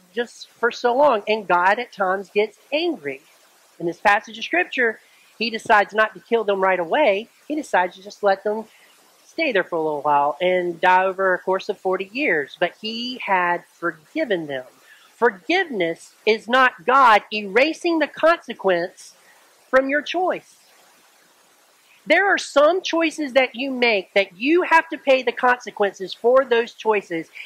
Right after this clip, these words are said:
And just because God has forgiven you, which is a great thing,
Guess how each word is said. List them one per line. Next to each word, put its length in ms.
And 220
just 280
because 400
God 220
has 140
forgiven 480
you, 160
which 180
is 140
a 80
great 480
thing, 260